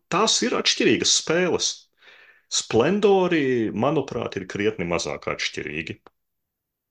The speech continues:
Ne, es pat teiktu, nu, nu, nezinu, Splendor Duel varētu būt kā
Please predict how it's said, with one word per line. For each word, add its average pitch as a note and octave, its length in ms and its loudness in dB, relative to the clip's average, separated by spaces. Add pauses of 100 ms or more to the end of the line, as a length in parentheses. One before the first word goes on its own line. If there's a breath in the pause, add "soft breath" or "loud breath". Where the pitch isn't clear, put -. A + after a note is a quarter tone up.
Ne, A2+ 120 2
es C3 120 -4
pat - 160 0
teiktu, A2+ 280 2
nu, C3 100 4 (760)
nu, B2 180 0
nezinu, G2+ 520 -2 (420 loud breath)
Splendor A2+ 560 4
Duel A#2 300 6
varētu F#2 320 2
būt A2 180 -2
kā F#2 140 -2